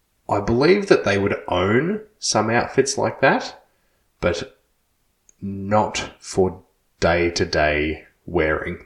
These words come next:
They would be for very special occasions, like the matchmaking scenes, right? Which are in both films where Mulan gets all dolled up and they put the white makeup on her and they put her in a beautiful dress.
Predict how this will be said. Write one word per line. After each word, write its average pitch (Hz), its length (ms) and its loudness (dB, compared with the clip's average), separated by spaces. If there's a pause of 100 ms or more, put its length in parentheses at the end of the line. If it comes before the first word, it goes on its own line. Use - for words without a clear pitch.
They 95 140 4
would 98 180 4
be 90 140 -2
for 87 280 -4
very 87 260 -2
special - 540 -2
occasions, - 720 -6 (340)
like 87 280 -2
the 127 60 0
matchmaking 117 800 -2
scenes, 76 580 -4
right? 107 240 -2 (240)
Which - 220 -4
are 82 80 0
in 107 180 -4 (180)
both 87 220 2
films 107 340 -2
where 87 140 2
Mulan 90 460 -4
gets - 240 -2
all 95 280 0 (480)
dolled 95 360 4
up - 220 2
and 90 140 -6
they 80 120 -4
put - 260 -4
the 98 80 -4
white 82 360 -2
makeup 90 420 -2
on 90 160 0
her 98 160 0
and 92 100 -2
they 78 80 0
put 92 200 -2
her 98 120 2
in 92 80 -2
a 85 40 -10
beautiful 98 420 -2
dress. - 500 -4